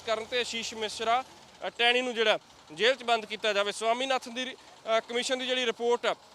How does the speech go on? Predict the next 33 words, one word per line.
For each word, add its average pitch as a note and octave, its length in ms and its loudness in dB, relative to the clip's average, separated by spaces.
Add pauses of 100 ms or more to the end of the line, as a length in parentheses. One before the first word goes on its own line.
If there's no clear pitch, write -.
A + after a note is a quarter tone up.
(140)
ਉਹ C#4 360 0
ਲਾਗੂ A3+ 300 2
ਕੀਤੀ A3+ 280 -8
ਜਾਵੇ। G3 260 2
ਐਮ G#3 200 0
ਐਸ A#3+ 120 0
ਪੀ B3+ 140 -6
ਗਾਰੰਟੀ G#3 340 -2
ਜਿਹੜੀ A3+ 260 -2
ਆ, B3+ 60 0
ਅ, A3 600 -2
ਕਾਨੂੰਨ B3 480 -8
ਲਾਗੂ A3 260 -2
ਕੀਤਾ G#3 300 -6
ਜਾਵੇ। F#3+ 240 -4
ਇਸ A3+ 200 -10 (100)
ਤਮਾਮ C#4+ 260 -4
ਮੰਗਾਂ A3 360 0
ਨੇ, A3+ 80 0
ਅ, B3+ 40 -4 (500)
ਹੋਰ A3+ 180 -2
ਵੀ, C4 160 -4
ਅ, G#3 240 -8
ਮੰਗਾਂ G3+ 280 -2
ਨੇ। A3 80 -2
ਬਿਜਲੀ G3+ 300 -6
ਸੋਧ A3+ 280 -4
ਬਿੱਲ G#3+ 180 -4
ਜਿਹੜਾ G3+ 200 -2
ਦੋ F#3+ 160 -6
ਹਜ਼ਾਰ G3 200 -2
ਵੀਹ G3+ 200 -8
ਨੂੰ, G#3 160 -10